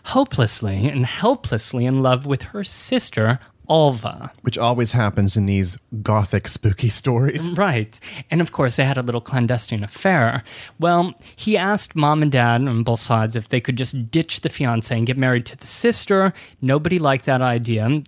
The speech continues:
Speaker 1: It was all very embarrassing for all parties involved. So he ended up getting married to the original fiancé and then setting sail and coming to the U S, where he would then buy this house and
Speaker 2: Gotcha.
Speaker 1: start his
Speaker 2: Okay.
Speaker 1: life here.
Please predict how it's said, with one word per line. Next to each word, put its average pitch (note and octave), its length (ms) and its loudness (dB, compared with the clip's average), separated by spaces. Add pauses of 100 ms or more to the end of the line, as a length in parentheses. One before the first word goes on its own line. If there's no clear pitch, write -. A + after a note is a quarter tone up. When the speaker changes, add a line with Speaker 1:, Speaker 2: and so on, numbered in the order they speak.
Speaker 1:
It C#3+ 100 -4
was C3+ 140 -6
all C3+ 140 4
very C3+ 240 2
embarrassing C#3 720 2
for C#3+ 180 -2
all C3 140 2
parties C3 400 -2
involved. A#2 480 -4 (300)
So - 120 -2
he F3+ 220 0
ended F3 220 2
up D#3 120 0
getting D3+ 280 2
married C#3 280 2
to A#2+ 120 -6
the A2+ 140 0
original E3 500 2
fiancé B2 760 -2
and D#3+ 160 2
then E3+ 160 0
setting D#3 400 0
sail C3+ 240 0
and C#3 100 2
coming D#3+ 380 0
to D3+ 160 -6
the D#3+ 60 -4
U D#3+ 260 0
S, - 320 -6
where C3 180 0
he D3+ 240 -2
would C#3 200 0
then B2+ 320 0 (200)
buy A2 260 4
this G#2+ 280 -4
house G#3 440 0
and - 80 -2
Speaker 2:
Gotcha. G#2 140 6
Speaker 1:
start - 260 2
his C3 180 0
Speaker 2:
Okay. C3+ 80 0
Speaker 1:
life A2+ 220 2
here. B2 400 0